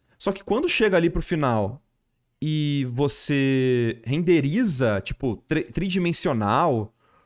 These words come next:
tenta fazer um negócio mais tridimensional, eu não acho que tem nenhum propósito ali.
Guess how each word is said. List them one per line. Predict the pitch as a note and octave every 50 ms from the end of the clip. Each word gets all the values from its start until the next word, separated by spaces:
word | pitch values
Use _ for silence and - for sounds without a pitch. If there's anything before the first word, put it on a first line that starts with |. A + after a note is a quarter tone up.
| _ _ _ _ -
tenta | - D3+ E3+ F3+
fazer | G3+ - E3+ C#3+ D3
um | D3
negócio | C#3+ B2 C#3 C3+ -
mais | D3 C#3 -
tridimensional, | - C3 C3 C#3+ C3 B2 - A#2+ G#2+ A#2 C3+ -
eu | - G3
não | A3+ A#3+
acho | A3+ A3+ A#3+ - C4
que | A#3 - - B3+ B3+ B3+ B3 B3 _ _ _ _ _ _ _ _ _ _ _ _ _ _ -
tem | - A3+ A#3
nenhum | A3+ D4 F4+ C#4+ B3+ C#4+ D#4
propósito | - - - - - D#3+ D3 C#3+ C#3 B2+ - C3+
ali. | A#2 G#2 F#2 F2